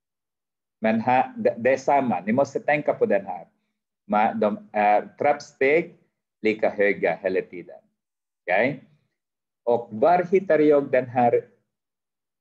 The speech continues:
Y då? Förändring i Y. Jag ska titta på, eh, jag ska titta på där,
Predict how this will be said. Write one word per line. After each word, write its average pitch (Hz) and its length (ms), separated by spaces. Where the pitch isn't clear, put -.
Y 214 300
då? 87 220
Förändring 123 720
i 113 180
Y. 151 400
Jag 107 160
ska - 220
titta 123 300
på, 120 560
eh, 85 560
jag 110 180
ska 113 180
titta 110 240
på 98 200
där, 131 480